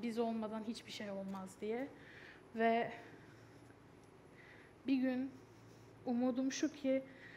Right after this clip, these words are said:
bir sürü otistik bir araya gelecek ve birçok otistiğin he-, hemen teşhis alabileceği,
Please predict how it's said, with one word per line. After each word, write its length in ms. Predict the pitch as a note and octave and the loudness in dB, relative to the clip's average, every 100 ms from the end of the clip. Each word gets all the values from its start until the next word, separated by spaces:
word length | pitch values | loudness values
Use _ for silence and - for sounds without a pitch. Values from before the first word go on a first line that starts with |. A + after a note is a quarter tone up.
| - - | -16 -2
bir 100 | C4 | 0
sürü 260 | C4 D4+ C4+ | 2 6 8
otistik 580 | C4 C4+ C4 C4+ - | 6 4 0 -2 2
bir 100 | C4+ | 6
araya 240 | C4 B3 C4 | 8 8 8
gelecek 600 | B3+ A#3 A#3 A#3+ - - - - - | 6 4 4 2 0 -12 -14 -16 2
ve 120 | A#3 | 2
birçok 300 | A#3 A#3 C4+ | 4 2 2
otistiğin 520 | C4 - B3+ - B3 A#3+ | 2 0 -4 0 2 2
he-, 120 | C4 - - - - - | 0 -2 -12 -18 -8 2
hemen 300 | B3+ A#3+ A#3+ | 4 6 4
teşhis 420 | B3 A#3 A#3+ - | 4 2 0 -2
alabileceği, 760 | A#3 A3 G#3+ G#3+ G#3 G3+ G3+ | 0 0 -2 -2 2 4 4